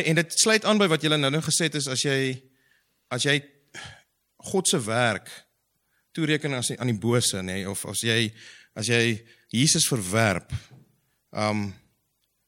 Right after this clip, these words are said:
dan is jy besig om teen die gees te gaan. Ek dink ons moet dit net raak sien. Want wat hy ook by sit, ekskuus Ilse, ek gaan nou 'n kans gee, is die Bybel sê, jy kan die gees, die gelowiges kan die gees bedroef, ons kan die gees uitblus,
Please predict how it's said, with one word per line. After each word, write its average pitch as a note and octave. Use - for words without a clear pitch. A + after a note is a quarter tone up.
dan G#2+
is C#3
jy C3
besig A2+
om A#2+
teen C#3
die A2
gees A#2
te -
gaan. -
Ek -
dink C#3
ons C3
moet G#2
dit A2
net G2
raak D#2+
sien. -
Want A#2
wat B2
hy C#3
ook F3
by C3
sit, B2
ekskuus B2+
Ilse, A#2+
ek -
gaan A#2+
nou B2
'n A#2+
kans B2+
gee, B2+
is -
die B2
Bybel C3
sê, C3+
jy -
kan A#2+
die A2
gees, B2+
die A2+
gelowiges D3
kan C3
die A2
gees C3
bedroef, B2+
ons -
kan G2+
die -
gees A2
uitblus, D#3+